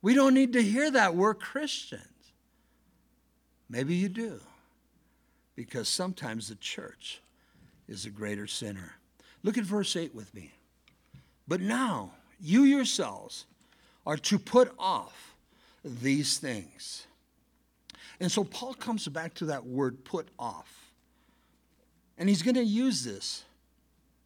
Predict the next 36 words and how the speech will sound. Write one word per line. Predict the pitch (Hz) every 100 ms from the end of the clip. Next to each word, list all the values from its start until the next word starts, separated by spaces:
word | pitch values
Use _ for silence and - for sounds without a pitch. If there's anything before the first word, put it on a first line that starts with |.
| _ - - -
but | 175
he's | 160
gonna | 240 247
use | 240 240 220
it | 190
in | 147
two | 240
different | 185 226 - 170
manners. | 160 180 190 113 101 - - _ _ - -
Number | 185 202 247
one, | 240 254 262
put | 180 247 240
off, | 190 190 160
and | 170
then | 185
secondly, | - 302 302 208 151 139 135 - _ _ _ _ _ - _ -
put | 214 233
on. | 165 156 117 85 78 _ _ _ _ _ _ _ _ _ _ _ _
Now, | 190 214 226
<laughs> | 175 208 170
the | 196
terminology | - 294 294 226 202 226 202 147 185
that | 170 170
he's | 143
using | 180 220 175 156
here, | 139 135 - - - -
uh, | 165 156
in | 175 165
the | 147
Greek | 135 175 151 175
is | 156 -
to | 185
put | - 247
off, | 156 156 170 -
put | 240
away, | 226 165 135 135